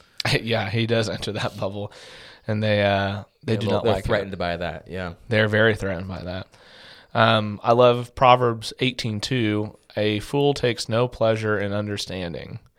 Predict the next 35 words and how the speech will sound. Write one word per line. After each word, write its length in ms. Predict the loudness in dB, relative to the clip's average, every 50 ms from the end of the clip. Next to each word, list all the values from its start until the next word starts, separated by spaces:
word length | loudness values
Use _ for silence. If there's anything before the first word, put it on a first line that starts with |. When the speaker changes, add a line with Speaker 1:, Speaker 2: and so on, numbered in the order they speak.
| _ _ _ _ -20 -20 -14
Speaker 2:
Hmm. 80 | -2
Speaker 1:
but 200 | 0 2 2 4
only 480 | 4 4 4 4 4 2 2 0 0 0
in 140 | -2 -2 -2
expressing 1080 | -4 -4 -6 -6 -2 0 2 2 2 0 -2 -4 -4 -4 -6 -6 -8 -8 -10 -12 -16 -20 _ _ _
his 280 | -8 -6 -6 -4 -4
opinion." 680 | -6 -8 -8 -8 -8 -8 -6 -8 -8 -10 -10 -12 -14 -16 -18 _ -20 -20 -20 -20 -20 _ _
And 80 | -6 -4
you're 60 | -4
like, 120 | -4 -4
"Oh, 220 | -2 0 0 0 2
wow, 340 | 0 0 0 0 0 -2 -2
that's, 360 | -4 -6 -6 -6 -8 -6 -6
uh, 420 | -6 -4 -4 -4 -4 -6 -6 -8 -12 -16 -20 _ _ _ _ _ -12
that's 140 | -12 -12
pretty, 580 | -12 -8 -6 -4 -4 -4 -4 -6 -6 -8 -10 -12 -14 -18 _ _ _ _ _ _
pretty 220 | -6 -4 -4 -4
aggressive." 600 | -4 -4 -2 -2 -2 -2 -6 -8 -8 -10 -12 -14 -20 -20 -20 -20 -20 -20 -20 -20 -20 -20 -20 _ _ -8
Um, 580 | -6 -4 -4 -4 -4 -6 -8 -10 -12 -14 -18 -20 _ _ _ _ _ _ _ _ _ _ _ _ -14 -12 -10 -8
if 180 | -8 -10 0 2
we're 120 | 4 4
just 160 | 4 4 2 2
interested 420 | 0 0 0 -2 0 2 2 2
in 100 | 2 0
what 160 | 2 2 2 2
we 140 | 0 -2
think, 400 | -2 -2 -2 -2 -2 -4 -6 -8
uh, 220 | -8 -8 -6 -6 -8 -6
we're 160 | -6 -6 -6
just 200 | -6 -6 -6 -6
not 160 | -8 -8 -8
gonna 180 | -8 -8 -8 -6
learn 140 | -6 -6 -6
anything, 460 | -8 -8 -8 -10 -10 -10 -10 -12 -14 -16 -20 _ _ -10
and 400 | -8 -6 -6 -6 -6 -8 -10